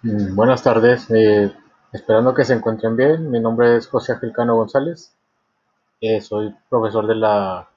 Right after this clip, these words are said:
del área de ingeniería de Universidad Lux. Y en esta ocasión les traeré,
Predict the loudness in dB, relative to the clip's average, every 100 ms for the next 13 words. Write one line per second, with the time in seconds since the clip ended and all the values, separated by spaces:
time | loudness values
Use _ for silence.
0 | _ _ -10 -6 -4 -4 -4 -4 0 2
1 | 4 4 4 0 -2 -2 0 0 0 -4
2 | -10 _ _ _ _ _ _ -12 -10 -8
3 | -6 -4 0 2 4 2 0 0 2 2
4 | 2 2 0